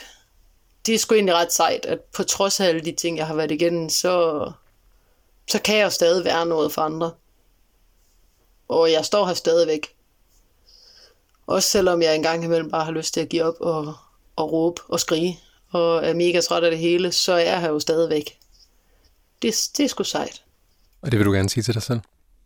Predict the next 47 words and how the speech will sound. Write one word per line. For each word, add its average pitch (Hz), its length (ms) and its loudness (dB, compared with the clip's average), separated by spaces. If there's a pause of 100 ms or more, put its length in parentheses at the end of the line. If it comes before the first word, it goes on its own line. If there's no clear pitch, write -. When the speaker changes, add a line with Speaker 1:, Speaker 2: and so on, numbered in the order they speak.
(640)
Speaker 1:
Ja. 240 140 0 (1120)
Det 240 60 0
er - 20 4
jeg - 20 4
Speaker 2:
Det - 80 2
Speaker 1:
for - 60 -2
dårlig 214 380 0
til. 220 200 0 (200)
Jeg - 40 0
er 214 40 0
for 214 80 0
dårlig 190 320 0
til 196 120 -2
at - 100 -2
rose 185 260 -6
mig 170 60 -4
selv. 175 220 -4 (180)
Alt - 200 -2
for - 80 -4
dårlig. 170 320 -2 (1400)
Speaker 2:
Så 127 140 0
har 113 60 6
du 110 80 2
lejlighed 113 340 2
til 120 160 -4
det 117 80 0
nu. 117 120 0 (1120)
Speaker 1:
Ja. 214 140 2 (400)
<laughs> 294 100 2 (460)
Ja. 240 160 2 (2000)
Speaker 2:
Hvordan 117 220 4
synes - 180 0
du, 127 80 -4
det 117 100 4
har 104 80 4
været 131 480 2
at 110 240 -2
sidde 131 200 0
og - 40 -2
kigge 123 160 -6
dig 120 100 0
selv 123 260 0
i - 80 -6
spejlet 117 480 0
en 113 140 0
hel 127 140 0
time? 131 280 0